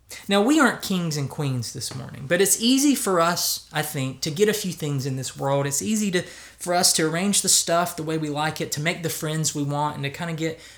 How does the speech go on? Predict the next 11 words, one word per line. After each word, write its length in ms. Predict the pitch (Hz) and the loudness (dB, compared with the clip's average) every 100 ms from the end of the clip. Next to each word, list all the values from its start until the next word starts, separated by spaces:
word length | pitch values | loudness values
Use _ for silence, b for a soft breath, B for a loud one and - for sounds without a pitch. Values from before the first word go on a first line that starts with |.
| B | B
established 640 | 139 - 131 135 139 - | 0 2 2 0 -4 -6
and 100 | 135 | -6
comfortable. 760 | - 143 131 - - 139 139 - B B B B B | -6 -6 -6 -8 -10 -10 -12 -16 B B B B B
And 180 | - 156 | -6 -2
then 460 | 170 190 151 156 160 B B B B B B B _ _ _ _ _ _ _ _ | -2 -2 -2 -4 -8 B B B B B B B _ _ _ _ _ _ _ _
to 400 | - 151 147 143 | -6 -2 -2 -2
maybe 280 | 143 151 175 | -2 -2 0
not 180 | 185 175 | 0 0
even 220 | 175 165 | 0 -2
mean 180 | 143 123 | -2 -2
to, 240 | - 120 | -4 -6